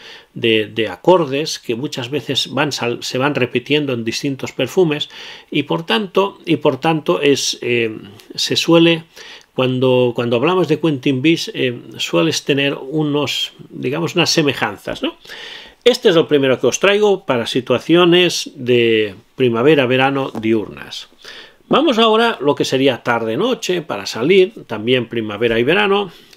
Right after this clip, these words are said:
Continuamos con un lanzamiento de este año dos mil veinticuatro y continuamos con Quentin Beach. Y en este caso es Le, Le Beau Paradise Garden. He intentado que los ocho perfumes sean de ocho casas distintas.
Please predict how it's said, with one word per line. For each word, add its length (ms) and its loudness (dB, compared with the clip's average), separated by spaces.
Continuamos 840 0
con 160 -4
un 140 0
lanzamiento 680 -2
de 120 -8
este 240 -6
año 220 -4
dos 200 -12
mil 180 2
veinticuatro 560 -4
y 60 -2
continuamos 500 -8
con 180 0
Quentin 440 -4
Beach. 300 -2
Y 60 0
en 80 4
este 220 0
caso 380 2
es 420 0
Le, 640 4
Le 460 0
Beau 400 4
Paradise 680 0
Garden. 720 -2
He 80 6
intentado 640 2
que 380 2
los 220 2
ocho 240 -2
perfumes 360 0
sean 240 -2
de 140 4
ocho 260 0
casas 420 -2
distintas. 800 -4